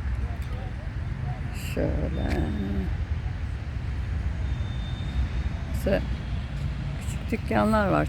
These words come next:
Çok büyük dükkanlar yok yani şöyle. Şu tarafa alışveriş merkezinin içi. Yani ne çok, dediğim gibi küçük bir yer, bir semt yani.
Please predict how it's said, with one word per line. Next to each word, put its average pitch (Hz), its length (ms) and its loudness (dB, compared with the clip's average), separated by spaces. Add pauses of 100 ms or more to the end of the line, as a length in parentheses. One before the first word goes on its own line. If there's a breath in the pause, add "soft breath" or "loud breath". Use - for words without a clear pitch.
Çok 185 100 2 (140)
büyük 185 140 2 (340)
dükkanlar 175 680 4
yok 85 200 2 (120)
yani 73 300 2 (140)
şöyle. 95 260 0 (1800)
Şu 190 140 0
tarafa 180 300 2
alışveriş 175 500 2 (100)
merkezinin 151 680 0 (240)
içi. - 100 -2
Yani 190 240 0
ne 226 100 0 (120)
çok, 180 100 -2 (880)
dediğim 175 380 4
gibi 185 240 2 (120)
küçük - 300 -2 (180)
bir 156 60 0
yer, 147 280 2 (200)
bir - 60 -2
semt - 520 2
yani. 147 380 2